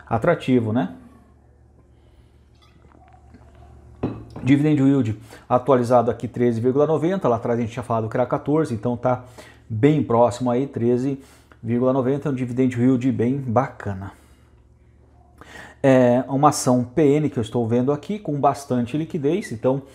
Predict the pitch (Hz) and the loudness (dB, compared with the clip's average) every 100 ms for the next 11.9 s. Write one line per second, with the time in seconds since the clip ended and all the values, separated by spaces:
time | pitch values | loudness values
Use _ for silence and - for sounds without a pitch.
0 | - - - 123 131 123 123 120 131 127 | -20 -8 0 0 0 2 2 4 0 0
1 | 139 131 135 135 131 123 120 117 113 113 | 0 2 0 0 0 2 4 4 0 -4
2 | 120 123 113 110 113 135 151 151 156 - | -4 -4 -2 -2 -2 -4 -6 -6 -6 -10
3 | - _ 160 165 170 - - 120 120 123 | -20 _ -8 -6 -6 -8 -4 -4 -2 -4
4 | 117 123 110 120 110 127 110 110 113 113 | -2 -4 -4 -2 2 2 2 0 -2 -4
5 | - - - 123 110 - 117 113 104 101 | -14 -10 -6 -2 -4 -2 -2 0 -2 -2
6 | 98 117 117 110 113 120 110 107 101 95 | 0 2 2 0 -4 -4 -4 -4 -10 -10
7 | 95 - - _ _ _ _ _ _ - | -12 -14 -20 _ _ _ _ _ _ -20
8 | - _ - _ _ _ _ _ - 165 | -20 _ -20 _ _ _ _ _ 0 0
9 | 170 202 180 220 185 117 - - - - | 4 4 6 6 4 -2 -6 -10 -10 -12
10 | - _ _ _ _ _ _ _ _ - | -16 _ _ _ _ _ _ _ _ -20
11 | _ _ - 139 139 135 127 120 | _ _ -6 -4 -2 -2 -2 -4